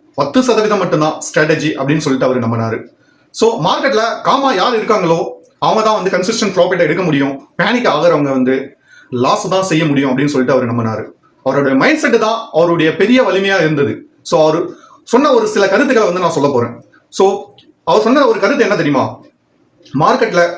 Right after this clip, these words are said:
ப்ராஃபிட்ல போகும்போது எப்பயுமே ப்ராஃபிட்டா ஹோல்டு பண்ணுங்க, லாஸ் ஆச்சுன்னா குயிக்கா கட் பண்ணுங்க. இதை வந்து, இவர் சொன்ன இந்த கருத்து வந்து இப்ப வரைக்கும் இருக்கிற ட்ரேடர்களுக்கு ஒரு வழிகாட்டியா திகழுது.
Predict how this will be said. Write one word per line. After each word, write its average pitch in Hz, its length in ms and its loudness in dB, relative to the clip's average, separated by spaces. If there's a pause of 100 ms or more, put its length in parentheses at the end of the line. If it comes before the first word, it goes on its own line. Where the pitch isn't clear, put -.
(120)
ப்ராஃபிட்ல 277 320 0
போகும்போது 196 500 2
எப்பயுமே 180 360 0
ப்ராஃபிட்டா 180 440 0
ஹோல்டு 196 200 2
பண்ணுங்க, 120 440 -4 (300)
லாஸ் 135 300 -2
ஆச்சுன்னா - 540 -2
குயிக்கா 240 260 0
கட் 175 160 -2
பண்ணுங்க. 143 400 -2 (360)
இதை 196 180 2
வந்து, 190 440 0 (160)
இவர் 202 180 4
சொன்ன 254 200 2
இந்த 220 160 2
கருத்து 254 260 0
வந்து 170 520 -2 (340)
இப்ப 311 280 0
வரைக்கும் 247 340 2
இருக்கிற 208 360 2
ட்ரேடர்களுக்கு 190 640 0
ஒரு 147 180 0
வழிகாட்டியா 180 420 2
திகழுது. 135 400 0